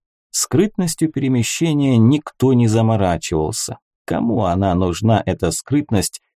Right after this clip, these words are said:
когда есть реальная огневая мощь современной военной техники? Стволы пары водников, двух Б Т Р и фалькатусов в придачу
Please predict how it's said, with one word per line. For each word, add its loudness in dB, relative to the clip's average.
когда 0
есть 0
реальная 2
огневая 0
мощь 0
современной 0
военной -2
техники? -2
Стволы -2
пары 2
водников, 0
двух 0
Б -2
Т 0
Р 0
и 0
фалькатусов -4
в -
придачу -2